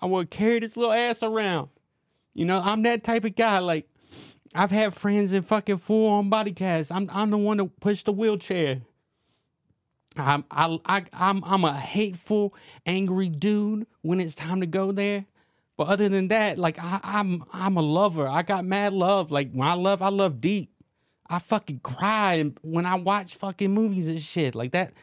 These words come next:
that Last of Us se-, episode three, I cried like a motherfucker. The whole fucking time I cried.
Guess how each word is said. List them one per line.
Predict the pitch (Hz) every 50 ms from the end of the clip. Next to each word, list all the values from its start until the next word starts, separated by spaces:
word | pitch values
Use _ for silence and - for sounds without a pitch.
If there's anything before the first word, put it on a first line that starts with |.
| _ _ _ _
that | 202 196 185
Last | 185 208 214 208 214 202 196 - -
of | 208 190
Us | 214 220 214 208 - - - _ _ _ _ _ _ _ _ _
se-, | - - - 214 202 202 -
episode | 202 196 196 - 202 202 - - 214 202 - -
three, | 214 214 214 214
I | 214 226
cried | - - - 214 220 226 226
like | 226 226 220 -
a | 214
motherfucker. | 202 208 220 226 226 214 202 - - 208 185 165 - 139 120 110 107 - - - - - - _ - _ _ _ _ _ _ _
The | - 165 165
whole | 160 185 214 220 220 208
fucking | 190 - - 240 220 220 220 214 -
time | - 214 208 202 202 196
I | 190 185
cried. | - - 196 185 170 165 160 147 127 120 104